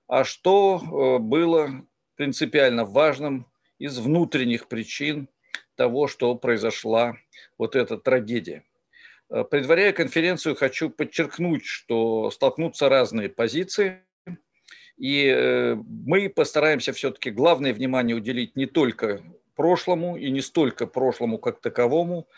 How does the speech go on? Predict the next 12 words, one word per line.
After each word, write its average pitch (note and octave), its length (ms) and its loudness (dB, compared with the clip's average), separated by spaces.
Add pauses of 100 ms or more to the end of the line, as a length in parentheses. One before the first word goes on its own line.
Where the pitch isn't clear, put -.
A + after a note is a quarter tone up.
(220)
сколько D#3 440 0
анализу C3 460 2
тех C#3+ 360 0
причин E3+ 500 -6
и B2+ 180 -6
тех - 460 -4
проблем, C#3 580 2 (460)
которые C3 420 2
мы C3+ 140 2
не D3 240 2
смогли, B2+ 680 0 (220)
э, A2 240 -8